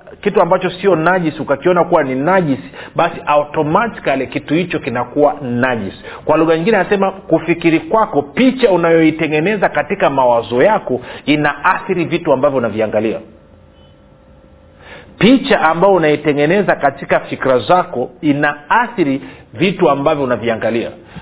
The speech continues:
Ndio maana anasema, "Najua tena nimehakikishiwa sana katika Bwana Yesu kwamba hakuna kitu chochote ambacho ni najisi kwa asili yake. Lakini kwake mtu akionaye kitu kuwa ni najisi, basi kwake huyo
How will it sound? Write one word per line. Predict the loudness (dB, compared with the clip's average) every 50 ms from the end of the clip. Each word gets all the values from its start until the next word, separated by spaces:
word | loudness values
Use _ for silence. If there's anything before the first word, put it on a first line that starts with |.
| -8 -2
Ndio | 0 2
maana | 4 4 2
anasema, | 2 0 0 0 0 -2
"Najua | 0 0 -2 -2 -2 -2 0 2 2 2 2 -2 -8 -14 -20 -20 -20 -20 -2
tena | 0 0 2 2 2 0
nimehakikishiwa | 0 0 0 0 0 -2 -6 -8 -6 -6 -6 0 2 4 4 4 2 -2 -8 -14 -8 0 2
sana | 2 4 4 2 2 0 -2
katika | 0 0 -2 -2 -2 -2 -2 0
Bwana | 2 2 2 2 2
Yesu | 2 0 0 -2 -8 -14 -14 -14 -16 -18 -18 -18 -6 -2
kwamba | 0 2 2 2 2 0
hakuna | 0 0 -2 -4 -4 -6 -10 -14 -4 0 2 4 4 4 2 2 2 0 0 -6 -8
kitu | -8 -6 -6 -6 -6 -8 -6
chochote | -4 -4 -4 -2 0 0 2 2 0 -2 -2
ambacho | 0 -2 0 2 0 0 0 0 -2
ni | -2 -2 -4 -4
najisi | -4 -4 -2 0 0 0 0 0 -2 -4 -6 -8 -8 -8 -10
kwa | -6 -4 -2 -2 -2
asili | -2 -4 -4 -2 2 2 2
yake. | 2 0 -2 -8 -12 -12 -14 -14 -14 -6 0
Lakini | 0 0 2 2 0 0 2
kwake | 2 2 2 2 0 -2 -2 -2
mtu | 0 0 0 0 0 0 0
akionaye | -2 0 0 2 2 2 2 2 0
kitu | -2 -2 -4 -4 -2 -4
kuwa | -2 0 2 4 4 4
ni | 2 0 -2 -2 -4 -4
najisi, | -4 -2 0 2 2 2 2 0 0 -4 -6 -6 -4 -6 -6 -6 -10 -2 0
basi | 2 2 2 0 -2
kwake | -2 0 0 0 0 0
huyo | 0 0 2 2 2 2 2 0